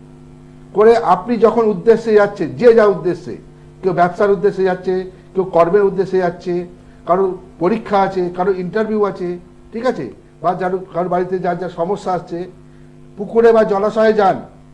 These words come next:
নিজের ইচ্ছেটুকু বলে মাছকে খাওয়ান। একশো আট বার নিজের ইচ্ছেটুকু বলে পুকুরে ফেলে দিন, মাছ খাক। এটা যদি একশো আট দিন করতে পারেন, আপনার সব সমস্যার সমাধান হবে।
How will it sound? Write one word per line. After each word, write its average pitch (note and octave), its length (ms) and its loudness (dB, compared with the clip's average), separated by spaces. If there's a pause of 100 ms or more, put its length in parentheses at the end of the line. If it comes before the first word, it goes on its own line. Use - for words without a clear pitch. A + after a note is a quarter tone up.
(340)
নিজের F#3+ 280 0
ইচ্ছেটুকু G3+ 580 -6
বলে G#3+ 440 -2 (320)
মাছকে E3 420 -6
খাওয়ান। C3 360 -6 (1160)
একশো F3+ 300 -4
আট F3+ 200 2
বার G3 160 -2 (460)
নিজের F3 200 -6
ইচ্ছেটুকু F3+ 440 -8
বলে A3+ 280 -2 (320)
পুকুরে F#3 300 -6
ফেলে F3+ 240 -6
দিন, D3 240 -6 (460)
মাছ E3 260 -6
খাক। D#3 300 -2 (400)
এটা D#3+ 240 -6
যদি F3+ 140 -2
একশো E3+ 360 -4
আট E3+ 260 0
দিন F3+ 140 -10
করতে F3+ 300 -6
পারেন, E3+ 300 -4 (280)
আপনার C#3+ 260 -8
সব F3 300 -4
সমস্যার C#3 400 -12
সমাধান G#2 400 -14
হবে। - 240 -20